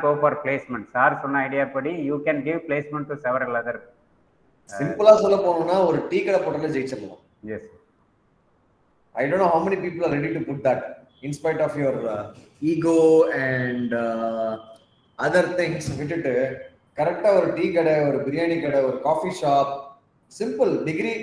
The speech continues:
Speaker 2: டிகிரி வந்து நம்ம படிக்கிறது நம்ம நாலேஜுக்கு தான். அந்த நாலேஜை நம்ம எப்படி இம்ப்ளிமெண்ட் பண்ண போறோம்னு தான் இருக்கே தவிர, if you study mechanical, it is not required that you have to be in the mechanical field. You have to, you can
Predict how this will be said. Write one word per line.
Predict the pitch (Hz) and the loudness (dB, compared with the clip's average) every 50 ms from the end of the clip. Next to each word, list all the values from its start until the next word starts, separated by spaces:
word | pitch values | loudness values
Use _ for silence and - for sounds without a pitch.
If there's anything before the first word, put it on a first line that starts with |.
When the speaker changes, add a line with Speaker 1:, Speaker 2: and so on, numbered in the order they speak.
| - 156 | -8 -6
Speaker 2:
டிகிரி | 160 165 165 - 226 233 226 | -4 -2 -2 -2 -2 -4 -2
வந்து | 214 202 196 220 226 | -2 -2 -2 -2 -2
நம்ம | 214 196 175 - 156 | -2 -4 -4 -2 -2
படிக்கிறது | 170 175 196 185 196 190 185 175 | 0 0 0 0 0 0 0 0
நம்ம | 165 160 147 143 | -2 -2 -2 0
நாலேஜுக்கு | 160 180 185 180 - 147 151 147 147 | 2 2 2 2 0 -2 -2 0 0
தான். | 131 107 - - - - - _ _ _ _ - | 0 -2 -4 -8 -12 -16 -20 _ _ _ _ -18
அந்த | 123 123 127 131 | -14 -10 -10 -4
நாலேஜை | 139 147 170 202 220 220 202 202 | 0 4 4 6 6 4 4 2
நம்ம | 185 175 160 156 | 0 0 0 -2
எப்படி | 160 165 - 202 196 190 | -2 -2 -4 -4 -4 -6
இம்ப்ளிமெண்ட் | 180 - - 202 202 190 180 180 160 | -6 -6 -6 -6 -6 -6 -6 -6 -8
பண்ண | 156 151 151 | -8 -8 -8
போறோம்னு | 139 139 139 135 131 131 135 | -8 -8 -8 -8 -6 -6 -4
தான் | 143 139 | -4 -4
இருக்கே | 139 - 127 123 | -4 -6 -10 -10
தவிர, | - - 120 120 139 147 147 147 - - - - _ _ - | -8 -6 -4 -2 -2 0 -2 -2 -4 -8 -14 -20 _ _ -20
if | 127 - | -18 -16
you | 139 139 | -16 -14
study | - - 170 165 190 196 196 - - - - - - _ _ _ _ 127 | -10 -6 -2 0 0 0 0 0 -2 -4 -10 -14 -20 _ _ _ _ -12
mechanical, | 143 143 190 202 208 208 208 208 208 214 202 | -8 -4 0 0 0 0 -2 -2 -2 0 0
it | 190 180 175 | 0 0 0
is | 175 160 147 147 | -2 -4 -4 -4
not | 151 165 190 - - | -2 -2 0 -2 -2
required | - 165 - 165 170 170 170 170 | -6 -8 -4 -2 0 0 2 0
that | 160 165 147 | -2 -2 -2
you | 147 143 147 | -2 2 4
have | 156 156 170 - - - | 4 4 4 4 0 -2
to | 175 165 165 160 - - - - - _ _ _ _ _ - | 0 0 0 0 0 -2 -8 -14 -20 _ _ _ _ _ -4
be | 135 180 214 202 | -2 0 2 2
in | 196 185 165 | 2 2 0
the | 160 147 151 | 0 -2 -2
mechanical | 156 156 180 185 185 180 170 160 - | -2 -2 0 0 2 2 2 0 0
field. | - 131 123 117 - 123 | -2 -6 -8 -10 -8 -4
You | 139 160 | 0 2
have | 175 196 - - | 2 2 2 0
to, | - 180 | -2 -2
you | 190 190 | -2 -2
can | - 226 214 | -2 -4 -4